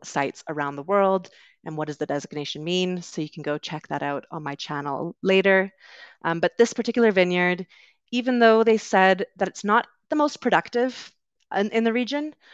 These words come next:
um, so it doesn't produce the most amount of grapes or wine, but it has a wonderful history, um, and an epic location here, right along Lake Geneva. And the vineyards here date back to the eleventh century.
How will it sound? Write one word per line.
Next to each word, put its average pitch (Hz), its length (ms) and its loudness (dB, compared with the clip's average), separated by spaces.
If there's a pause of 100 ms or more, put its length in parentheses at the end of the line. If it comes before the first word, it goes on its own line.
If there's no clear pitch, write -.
(180)
um, 175 160 -6
so 180 100 -6
it 165 40 -2
doesn't 196 240 -4
produce 185 760 -6
the 190 60 -8
most 165 240 -6
amount 151 220 -6
of 147 80 -14
grapes - 420 -14
or 175 80 -6
wine, 175 380 0
but 185 120 -2
it - 80 -2
has 196 300 -2
a 196 60 -2
wonderful 170 440 -4
history, 151 680 -10 (440)
um, 160 280 -2
and 180 120 0
an 180 180 -4
epic - 400 -2
location 160 480 -4
here, 151 420 -8
right 165 320 0
along 147 400 -4
Lake 147 200 -6
Geneva. 147 560 -6 (680)
And 170 240 0
the 180 80 0
vineyards 185 440 -2
here 180 140 -2
date 156 220 0
back 131 220 0
to 156 100 -10
the 147 100 -4
eleventh - 360 -6
century. - 540 -14